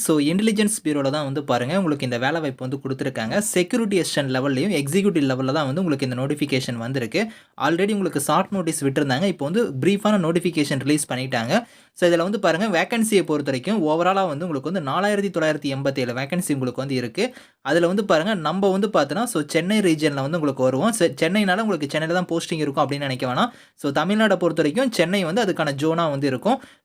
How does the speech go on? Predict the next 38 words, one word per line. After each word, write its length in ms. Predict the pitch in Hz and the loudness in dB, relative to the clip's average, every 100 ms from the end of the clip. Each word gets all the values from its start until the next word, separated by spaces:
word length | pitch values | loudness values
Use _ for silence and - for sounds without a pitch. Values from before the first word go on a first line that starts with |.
| - | 2
So, 60 | 190 | 4
இதுல 140 | 180 175 | 4 2
வந்து 120 | 214 214 | 2 2
பாருங்க 220 | 170 226 226 | 2 0 0
தமிழ் 240 | 175 240 214 | 0 0 0
வந்து 140 | 190 196 | -2 -2
கட்டாயமா 380 | 151 175 170 175 | -2 -2 -6 -6
வந்து 140 | 151 156 | -6 -2
தெரிஞ்சிருக்கணும். 500 | 147 151 147 135 135 139 | -2 -2 -2 -2 -4 -2
So, 60 | 147 139 | -2 0
நம்ம 140 | 131 131 | -2 -2
தமிழ்நாட்டுல 400 | 147 180 180 165 | -2 0 0 0
அப்ளை 160 | 151 156 156 | 0 -2 -2
பண்றவங்களுக்கு 420 | 143 139 135 208 170 | -4 -2 -4 -2 -2
தமிழ் 220 | 160 170 | -2 -2
வந்து 160 | 156 156 | -4 -2
கண்டிப்பா 260 | 139 139 156 | -2 0 0
வந்து 160 | 139 139 | -2 -2
தெரிஞ்சிருக்கணும். 500 | 131 135 123 147 240 - - _ - | -2 -2 -2 -2 -2 -4 -20 _ 2
So, 80 | 185 175 | 4 4
வேகன்சி 360 | 196 240 220 196 | 2 0 2 2
வந்து 140 | 190 185 | 2 2
பார்த்தோன்னா 300 | 156 190 247 | 2 2 2
நம்ம 200 | 190 165 156 | 2 2 2
சென்னை 200 | 170 208 190 | 2 2 2
ரீஜனுக்கு 380 | 165 160 143 147 | 2 0 -2 -2
வந்து 140 | 208 156 | 2 2
இருநூத்தி 320 | 185 214 165 | 2 0 0
எண்பத்தஞ்சு 400 | 156 175 151 135 | 0 -2 0 -2
வேகன்சி 360 | 151 175 185 143 135 | -2 -2 -2 -2 -2
வந்திருக்கு. 320 | 147 127 220 | -2 -2 0
அது 100 | 165 147 | 0 0
எல்லாமே 260 | 170 190 190 | 0 0 0
கம்யூனிட்டி 320 | 151 190 196 156 | 0 0 2 2
வைஸா 180 | 147 165 | 2 0
வந்து 140 | 139 147 | 0 -2
பிரிச்சு 220 | 147 156 143 | -2 0 -2
கொடுத்திருக்காங்க. 480 | 131 127 135 190 | 0 -2 0 0